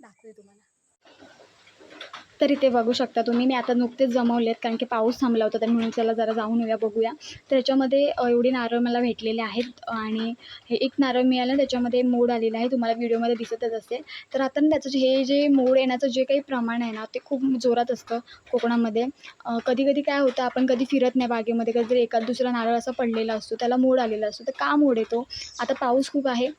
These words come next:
so पावसामध्ये कसं एकदा पाणी आत गेलं नारळामध्ये, तर मग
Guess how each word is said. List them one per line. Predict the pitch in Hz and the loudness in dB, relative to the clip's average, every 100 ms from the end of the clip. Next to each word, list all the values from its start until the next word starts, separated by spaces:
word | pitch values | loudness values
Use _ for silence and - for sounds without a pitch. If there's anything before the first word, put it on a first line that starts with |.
| - - 294 | -12 -2 -2
so | |
पावसामध्ये | 277 254 240 277 277 269 | 2 0 2 2 2 2
कसं | 269 254 | 0 0
एकदा | 240 240 226 262 | 0 0 0 -2
पाणी | 269 262 247 | -2 -2 -2
आत | 262 254 | -2 -2
गेलं | 233 247 233 240 | -2 0 0 0
नारळामध्ये, | 233 226 226 226 214 | 0 0 -2 -2 -6
तर | 240 - | -8 -4
मग | 247 | -2